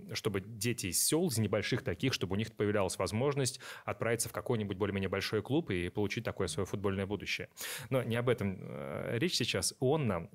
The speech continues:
э, у нас по воскресеньям были матчи, в воскресенье, получается, с утра мы уезжали в Астрахань, сто километров ехать на автобусе. Зимой и летом находили там автобус, всё, приезжали, и он нам разрешал не делать домашку в понедельник.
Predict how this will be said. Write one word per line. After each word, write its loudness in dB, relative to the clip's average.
э, -2
у 0
нас 2
по -2
воскресеньям 2
были 2
матчи, 0
в -4
воскресенье, -2
получается, 0
с -10
утра 0
мы 0
уезжали 2
в 0
Астрахань, 0
сто 0
километров -2
ехать -2
на 2
автобусе. -2
Зимой 0
и 0
летом -2
находили -4
там -10
автобус, 0
всё, -2
приезжали, 0
и 2
он 4
нам 2
разрешал 2
не 2
делать 2
домашку -2
в -14
понедельник. -2